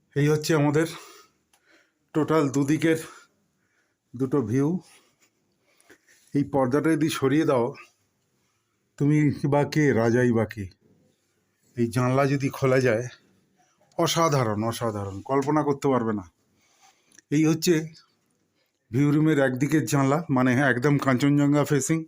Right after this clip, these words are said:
আর এটা হচ্ছে হারমিটেজ আর কাঞ্চনজঙ্ঘা দুটো একসঙ্গে, এভরিথিং তোমরা পাবে। যেটা আমি নিচে থেকে দেখাচ্ছি, সেটা কিন্তু এটা, এটা হচ্ছে ভিউ পয়েন্ট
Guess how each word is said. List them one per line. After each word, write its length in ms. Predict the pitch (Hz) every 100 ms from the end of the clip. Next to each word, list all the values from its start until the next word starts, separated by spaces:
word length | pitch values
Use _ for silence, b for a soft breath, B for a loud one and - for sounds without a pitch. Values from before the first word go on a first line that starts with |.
| _ _ b b b b -
আর 120 | 127
এটা 220 | 139 170
হচ্ছে 460 | 160 160 - 131 165 _ _ _ _ -
হারমিটেজ 600 | 135 143 165 160 190 190 - - -
আর 200 | 165 135 131 - b b b b
কাঞ্চনজঙ্ঘা 640 | - 131 123 147 151 156 151
দুটো 440 | 120 - 151 156
একসঙ্গে, 500 | 143 143 - 123 107 98 - _ _ B B B B B B - 147
এভরিথিং 460 | 147 175 180 170
তোমরা 260 | 147 139 127
পাবে। 320 | 113 104 104 - B B B B _ _ _ _ _ _ _ _ _ _ _ _ _ _ _ 120
যেটা 440 | 104 147 160 156
আমি 200 | 147 151
নিচে 300 | 151 156 180
থেকে 240 | 185 165
দেখাচ্ছি, 580 | 143 123 120 120 135 165 - - b b b _
সেটা 280 | - 139
কিন্তু 280 | 131 135 147
এটা, 280 | 139 101 98 B B B _ _ _ _ -
এটা 160 | 143 156
হচ্ছে 220 | 156 160
ভিউ 260 | 120 151 143
পয়েন্ট 340 | 135 110